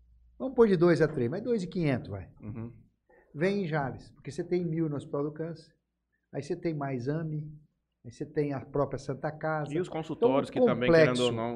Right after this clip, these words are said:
Speaker 1: o complexo de saúde, o complexo de saúde todo, você recebe aí duas mil pessoas todo dia sendo atendida. Então, Jales é prestação de serviço.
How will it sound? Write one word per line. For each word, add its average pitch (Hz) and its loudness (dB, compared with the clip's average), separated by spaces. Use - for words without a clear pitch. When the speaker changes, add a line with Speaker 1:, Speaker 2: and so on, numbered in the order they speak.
Speaker 1:
o 165 -8
complexo 165 0
de 110 -12
saúde, 131 -4
o - -20
complexo 131 -4
de - -18
saúde 151 -2
todo, 196 -2
você 165 -6
recebe 165 -4
aí 196 -6
duas 196 4
mil 185 2
pessoas 180 -2
todo 214 -4
dia 165 -6
sendo 160 -4
atendida. 110 -8
Então, 214 0
Jales 214 0
é 220 2
prestação 202 -2
de 190 -10
serviço. 110 -4